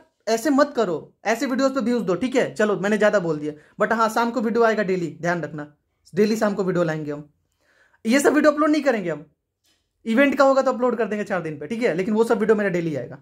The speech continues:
सपोर्ट करना होगा भाई। और उस पे डायमंड, डायमंड तो ऐसे भी नहीं यार, मतलब इंटरेस्टिंग वीडियो, अच्छा लगे तो यार लाइक करो, ठीक है? नहीं लाइक करो, ठीक है? चलो सुपर ड्रॉ, कुछ नहीं चाहिए मेरे को। ये क्या दे रहे हैं ये लोग,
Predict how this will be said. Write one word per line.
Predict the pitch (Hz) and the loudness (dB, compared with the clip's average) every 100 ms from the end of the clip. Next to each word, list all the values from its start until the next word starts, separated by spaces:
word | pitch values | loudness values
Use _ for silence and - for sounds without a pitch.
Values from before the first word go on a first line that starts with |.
| _ | _
सपोर्ट | 214 262 254 | -4 -2 0
करना | 247 277 | 2 2
होगा | 214 165 | 0 0
भाई। | 143 131 131 _ _ _ _ _ _ _ _ | -2 -4 -8 _ _ _ _ _ _ _ _
और | 196 | -2
उस | 220 | 2
पे | 269 | 4
डायमंड, | 240 240 262 240 | 4 4 2 -2
डायमंड | 185 240 254 302 | 0 0 2 0
तो | 311 | 0
ऐसे | 269 294 | 0 0
भी | 233 | -4
नहीं | 196 | -4
यार, | 165 151 | -4 -4
मतलब | 208 277 269 | -4 -4 -2
इंटरेस्टिंग | 262 269 294 294 311 | -2 2 0 0 -2
वीडियो, | 262 233 | 0 2
अच्छा | 240 - 302 | 0 0 0
लगे | 277 269 | 2 0
तो | 277 | 2
यार | 269 196 | 2 0
लाइक | 160 - | -4 -6
करो, | 160 143 - - | -8 -10 -18 -12
ठीक | 180 202 | -8 -6
है? | 160 - | -6 -6
नहीं | 185 226 | -4 0
लाइक | 196 143 139 | 0 -2 -4
करो, | 139 | -10
ठीक | 131 220 | -6 -4
है? | 160 - _ _ _ _ - | -4 -6 _ _ _ _ -2
चलो | 190 - - | 0 0 -4
सुपर | 226 240 | 0 2
ड्रॉ, | 196 196 - - _ _ _ _ 208 151 _ _ _ - | 2 2 0 -12 _ _ _ _ -20 -20 _ _ _ -8
कुछ | 220 190 | -6 -4
नहीं | 160 | -4
चाहिए | 139 139 | -4 -6
मेरे | 127 131 | -8 -10
को। | - _ _ _ _ _ _ _ _ - | -18 _ _ _ _ _ _ _ _ -6
ये | 254 | 0
क्या | 262 240 | 4 4
दे | 190 | 2
रहे | 180 | -2
हैं | 175 | -4
ये | 160 | -6
लोग, | 160 | -8